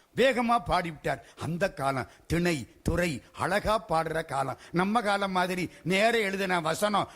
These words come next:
மடக்கி எழுதுன பாட்டு அப்படிங்கிறது கிடையாது. அற்புதமா பாடணும், இலக்கணப்படி பாடணும், மாறாமல் பாடணும். அழகா பாடினார். என்ன பாடினார் தெரியுமா? ஒரு தாய் மகள் காதலனோடு போய்விட்டாள்.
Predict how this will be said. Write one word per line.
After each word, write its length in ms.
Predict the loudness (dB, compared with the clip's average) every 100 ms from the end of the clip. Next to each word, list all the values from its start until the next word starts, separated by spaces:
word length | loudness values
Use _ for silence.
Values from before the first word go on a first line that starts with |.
| -2
மடக்கி 460 | 0 0 -2 -2
எழுதுன 360 | -2 0 0 0 0
பாட்டு 600 | 2 0 0 -2 -2 -4 0
அப்படிங்கிறது 580 | 2 2 0 -2 -2
கிடையாது. 640 | -2 0 0 2 0 -4 -14 _ _ _ _ _ _ _ _ _ _
அற்புதமா 720 | -4 -2 -2 -2 0 2 2 0
பாடணும், 420 | 0 -2 -2 -8 -12 _ _
இலக்கணப்படி 800 | -2 0 0 0 0 0 -2 -2
பாடணும், 520 | 0 0 0 -2 -6 -14 -12
மாறாமல் 800 | -2 2 4 4 2 2 0 0
பாடணும். 440 | 0 0 0 -6 -12 -8
அழகா 440 | -2 0 2 0 -2
பாடினார். 600 | 0 -2 -2 -2 -4 -6 -6
என்ன 300 | -2 2 2
பாடினார் 480 | 2 0 0 -4 -4
தெரியுமா? 540 | -6 -6 -2 0 0 -2 -8 -6
ஒரு 280 | -2 -2 -2
தாய் 480 | 0 0 0 -2 -12 _ _ _ _ _
மகள் 760 | -2 0 0 0 0 -2 -8 -10
காதலனோடு 720 | -2 0 2 0 0 -2 -2 -4
போய்விட்டாள். 680 | -4 -4 -6 -8 -2 -2 -2